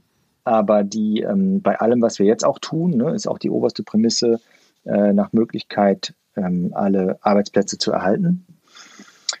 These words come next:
Und, ähm, das heißt, es gibt tatsächlich diese, diese verschiedenen Ebenen, ne? Was ist, was bedeutet es fürs Unternehmen? Das ist ja, da habe ich eine gewisse Verantwortung,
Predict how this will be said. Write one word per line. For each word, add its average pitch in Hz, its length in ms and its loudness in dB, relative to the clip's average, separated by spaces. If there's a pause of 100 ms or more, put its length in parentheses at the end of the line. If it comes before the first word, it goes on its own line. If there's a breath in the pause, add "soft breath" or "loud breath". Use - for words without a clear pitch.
(220 loud breath)
Und, 104 540 4 (240)
ähm, 95 800 0 (720)
das - 180 -4
heißt, - 320 0
es - 180 -10
gibt - 220 -4
tatsächlich 117 300 0
diese, 110 260 0
diese 104 260 -2
verschiedenen 101 380 2
Ebenen, 90 260 0
ne? 117 100 2
Was 131 160 2
ist, - 120 -6
was 104 140 -2
bedeutet 101 280 2
es 95 80 -4
fürs 104 160 -2
Unternehmen? 151 680 0
Das - 200 -10
ist - 100 -12
ja, - 160 -4
da - 200 -8
habe 104 80 -10
ich - 60 -12
eine 101 120 2
gewisse 101 240 -2
Verantwortung, 117 720 0